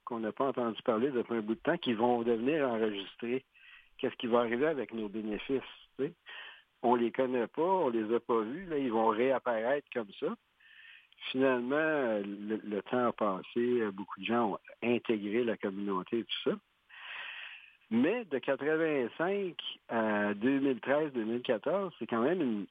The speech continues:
une grande, euh, une grande période. Et puis là, il y a, il y a du monde, une autre génération supplémentaire qui va intégrer la communauté. Alors donc, ça aussi, ça va créer une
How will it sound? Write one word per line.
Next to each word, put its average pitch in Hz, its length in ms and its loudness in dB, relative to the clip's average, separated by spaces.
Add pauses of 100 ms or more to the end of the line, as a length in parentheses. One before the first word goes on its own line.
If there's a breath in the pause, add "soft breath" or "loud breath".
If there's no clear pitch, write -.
une 95 180 -8
grande, 127 520 0
euh, 101 240 0 (800)
une 104 260 0
grande 127 360 6
période. 120 800 4 (880 loud breath)
Et 117 140 2
puis 127 240 0
là, 170 300 8
il 208 60 0
y 170 60 4
a, 123 260 4
il 107 100 -10
y 107 40 -2
a 104 40 -4
du 101 160 -12
monde, 143 440 2 (600)
une 110 260 0
autre 185 220 6
génération 123 840 2
supplémentaire 147 880 4
qui - 120 -12
va 113 180 2 (120)
intégrer 175 720 2
la 180 140 2
communauté. 113 720 2 (960 loud breath)
Alors 117 220 8
donc, 143 160 4 (340)
ça 170 100 6
aussi, 147 340 0
ça 147 100 2
va 117 120 2
créer 131 480 4 (720)
une 113 180 -2